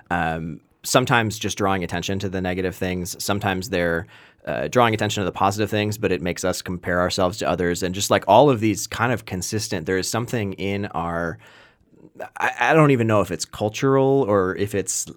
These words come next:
if it's just, uh, an innate human thing, but there's something that draws our attention to this negativity.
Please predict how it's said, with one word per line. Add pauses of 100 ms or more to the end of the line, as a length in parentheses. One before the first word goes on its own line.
(100)
if
it's
just,
uh,
an
innate
human
thing,
but
there's
something
that
draws
our
attention
to
this
negativity.